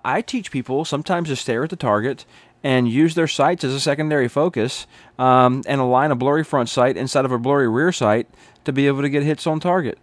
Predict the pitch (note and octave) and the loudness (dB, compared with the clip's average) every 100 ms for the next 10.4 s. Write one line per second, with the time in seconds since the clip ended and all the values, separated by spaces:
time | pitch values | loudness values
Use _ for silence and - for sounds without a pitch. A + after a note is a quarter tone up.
0 | - - - - F3 G3+ E3 C3+ C3+ B2+ | -20 -18 -10 0 0 2 2 2 2 0
1 | C#3 - D3 B2+ D3 D3 C#3+ B2 B2 C3+ | 0 0 -2 0 -2 -2 -2 0 0 -2
2 | D3 D3 A#2 B2 D3 C3 A#2+ C3+ C3 A#2 | -4 -4 -2 -2 -2 -6 -8 -8 -10 -10
3 | D3 - C3+ A#2 A#2+ C3+ A#2 - C#3+ C3 | -8 -2 -2 0 -2 -2 -8 -8 -10 -8
4 | C#3+ C#3 C3+ G2+ C3 A2+ A#2+ B2+ D3 B2 | -8 -4 -2 0 0 0 -2 -2 0 0
5 | C#3+ - D3 C#3+ D#3+ - - C3 C#3 - | -2 -2 -2 -2 -4 -14 -8 0 2 2
6 | - D#3 - - - G#3 - G#3+ - F#3+ | -2 -4 -4 -6 0 0 0 -6 0 2
7 | C#3+ A2+ A#2+ C3 C3 B2+ D#3 E3+ F#3+ E3 | 4 2 0 -2 -2 0 2 2 2 0
8 | C3 C3 D#3+ F3+ D3 B2+ C#3 C#3+ C3 A#2+ | -2 -2 -2 -2 0 0 -2 -4 -4 -4
9 | A2 C3 D3+ D3+ C#3+ B2 A#2+ G#2+ G2+ A2+ | -2 0 2 0 0 -2 -2 -2 -2 -2
10 | D#3+ D3 G#2 | 0 0 0